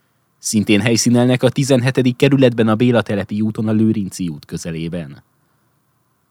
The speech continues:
A tizenötös autóbusz terelve a Kiskörúton át közlekedik, nem érinti a Fővám tér és az Erzsébet tér közötti megállókat a Gyöngyösi utca felé demonstráció miatt.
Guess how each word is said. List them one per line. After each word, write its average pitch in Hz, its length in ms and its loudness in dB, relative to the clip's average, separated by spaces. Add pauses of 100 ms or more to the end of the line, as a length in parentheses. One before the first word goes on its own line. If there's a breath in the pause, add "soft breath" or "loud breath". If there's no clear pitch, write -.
(400)
A 107 60 2
tizenötös 139 520 2
autóbusz 135 440 2
terelve 139 400 4
a 135 80 2
Kiskörúton 107 600 -2
át 95 140 -6
közlekedik, 110 520 -4
nem 127 140 -2
érinti 120 340 0
a 113 80 2
Fővám 123 380 0
tér 123 160 0
és 120 120 -2
az 120 140 -2
Erzsébet 113 520 -4
tér 87 240 -14
közötti 98 420 -8
megállókat 110 680 -4
a 110 60 0
Gyöngyösi 110 500 -4
utca 82 280 -10
felé 92 300 -4
demonstráció 80 1080 -8
miatt. 80 580 -10